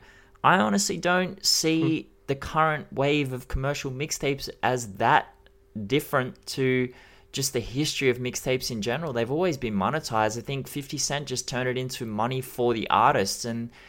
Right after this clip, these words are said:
Speaker 1: you know, that was, like, early two thousands, so it's been fifteen years since, since that kind of stuff happened. So, yeah, I don't, I don't see it as that out of the ordinary what's been happening.
Speaker 2: I mean, <sighs> I don't, I,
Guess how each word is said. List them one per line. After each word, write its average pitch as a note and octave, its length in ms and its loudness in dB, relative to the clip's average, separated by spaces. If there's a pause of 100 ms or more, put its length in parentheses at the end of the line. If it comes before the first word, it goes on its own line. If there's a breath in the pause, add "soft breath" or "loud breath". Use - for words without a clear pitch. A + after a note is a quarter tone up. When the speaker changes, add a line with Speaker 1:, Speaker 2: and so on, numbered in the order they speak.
(120 loud breath)
Speaker 1:
you F#3 80 -8
know, D#3 80 0
that C#3 160 4
was, F#3+ 180 0
like, F2 300 0 (480 soft breath)
early A#2+ 320 4
two A2 220 -6
thousands, G2+ 580 4
so A#2 220 0
it's A2 120 -4
been B2 300 -8
fifteen G#2+ 500 -6
years A2 380 0
since, F#2 380 -2
since - 540 -4
that B2 240 4
kind F2+ 200 -4
of D#2+ 80 -6
stuff - 260 -6
happened. - 400 -6
So, F#2+ 440 2 (400 soft breath)
yeah, - 160 2
I A#2+ 40 4
don't, G3+ 220 2
I D#3 80 4
don't G#3 160 0
see E3 220 0
it C#3 80 2
as A#2 140 0
that A2 340 6
out G2+ 160 8
of A2 80 4
the - 80 0
ordinary F#2+ 520 2
what's F2 260 -2
been F#2+ 140 -6
happening. - 500 -6 (1500 soft breath)
Speaker 2:
I G3+ 80 0
mean, G3+ 300 2 (200)
<sighs> - 60 -6 (1900 loud breath)
I G#3 100 4
don't, A3 260 4
I, F#3 220 4